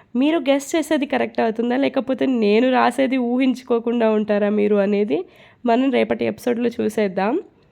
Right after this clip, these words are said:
And చెప్పాను కదా బిగ్గెస్ట్ ట్విస్ట్ రాబోతుందని. I think ఇంకో three, four or two, three, maximum two or three or four, ఈ ఎపిసోడ్లో మాత్రం బిగ్గెస్ట్ ట్విస్ట్ రాబోతుంది. అది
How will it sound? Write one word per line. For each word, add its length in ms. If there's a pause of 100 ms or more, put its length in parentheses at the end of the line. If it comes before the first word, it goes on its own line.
(360)
And 140
చెప్పాను 460
కదా 160
బిగ్గెస్ట్ 540
ట్విస్ట్ 380
రాబోతుందని. 840 (280)
I 160
think 280
ఇంకో 320
three, 380 (180)
four 260
or 240
two, 240
three, 200 (680)
maximum 500
two 280
or 200
three 260
or 180
four, 240 (840)
ఈ 140
ఎపిసోడ్లో 520
మాత్రం 380
బిగ్గెస్ట్ 600
ట్విస్ట్ 360
రాబోతుంది. 640 (440)
అది 220